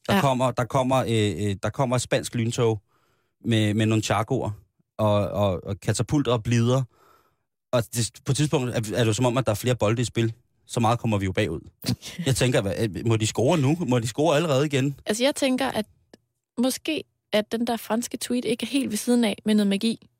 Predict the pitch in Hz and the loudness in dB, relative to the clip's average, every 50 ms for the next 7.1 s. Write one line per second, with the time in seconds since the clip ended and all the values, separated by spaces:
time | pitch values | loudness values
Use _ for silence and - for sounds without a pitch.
0 | _ _ _ _ _ _ - 110 107 - - 107 107 123 - 226 220 - - - | _ _ _ _ _ _ -2 -2 -2 0 0 0 2 4 4 4 4 4 4 4
1 | 294 294 - 269 254 254 285 294 285 - - - 247 240 202 - - 254 - 247 | 2 2 2 2 2 2 2 -2 -4 -6 -4 -2 -2 -2 -2 -4 -8 -8 -8 -8
2 | 226 - 226 214 208 220 - - 233 220 214 - - 247 240 233 180 180 185 _ | -6 -4 -2 -2 -2 -2 -2 -2 -2 -2 -2 -2 0 0 0 0 0 -2 -4 _
3 | _ _ _ _ - 107 104 98 95 - - - - 214 202 202 - - 247 254 | _ _ _ _ -2 0 0 0 -2 -4 -8 -4 0 0 0 2 2 0 0 0
4 | 240 - 226 202 - 233 240 208 208 233 240 226 190 170 170 185 - 196 185 202 | -2 -4 -6 -4 -2 0 0 2 2 2 0 0 0 -2 -4 -6 -4 -4 -2 -2
5 | - 208 190 202 208 - - 196 202 190 - _ - - - - - - - - | -2 -2 -2 -4 -4 -4 -4 -4 -4 -6 -6 _ -18 -18 -18 -18 -20 -20 -20 -20
6 | _ _ _ - - 233 233 208 190 196 208 226 247 294 254 220 180 170 180 - | _ _ _ 0 2 2 4 4 4 2 2 2 2 2 2 2 2 2 0 -2
7 | - - | -6 -16